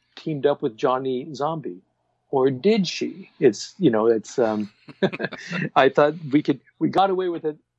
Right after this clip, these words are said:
that way. Um, so that was, that was really fun. Carl is a, you know, a, a wonderful friend, uh, great, great, you know, talented comics creator in his own right. So that was, uh,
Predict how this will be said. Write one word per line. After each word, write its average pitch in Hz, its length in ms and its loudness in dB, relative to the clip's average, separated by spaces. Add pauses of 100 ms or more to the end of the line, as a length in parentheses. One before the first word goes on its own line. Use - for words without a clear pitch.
(260)
that 120 260 -6
way. 104 380 -10 (340)
Um, 98 380 -10
so - 160 2
that 127 180 4
was, 123 220 2
that 151 180 2
was 123 160 -2
really 147 240 -2
fun. 120 400 -6
Carl 117 400 -2
is 113 80 -6
a, 104 240 -2
you 113 80 -10
know, 110 80 -6 (380)
a, - 60 -12
a 151 120 -10
wonderful 131 800 0
friend, 185 520 2
uh, 101 220 -4 (420)
great, 139 460 2
great, 131 340 -2
you 131 100 -12
know, 104 240 -8 (140)
talented 110 480 -8
comics 107 420 -6 (420)
creator 110 320 4
in 104 60 0
his 107 140 0
own 104 140 0
right. 107 320 -2
So 98 340 0 (420)
that 120 200 6
was, 107 200 4
uh, 101 260 -2